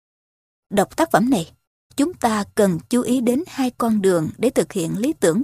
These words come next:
tự do. Bác Tôm sống một cuộc đời trong sạch. Bác thương yêu vô hạn những người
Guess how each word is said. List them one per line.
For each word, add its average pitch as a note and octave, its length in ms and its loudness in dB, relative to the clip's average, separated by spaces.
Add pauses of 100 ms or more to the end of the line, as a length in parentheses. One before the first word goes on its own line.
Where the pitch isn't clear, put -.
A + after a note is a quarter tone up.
tự D#3 220 0
do. G3+ 300 -4 (960)
Bác C4+ 320 -4
Tôm A3+ 260 4 (160)
sống B3+ 380 -2
một E4+ 100 4
cuộc - 220 0
đời F#3+ 300 2
trong C4 160 0
sạch. - 240 0 (760)
Bác D#4+ 200 0
thương A#3+ 160 4
yêu A3 280 2
vô C4+ 140 2
hạn F#3 340 -2 (100)
những B3 280 2
người G3 260 4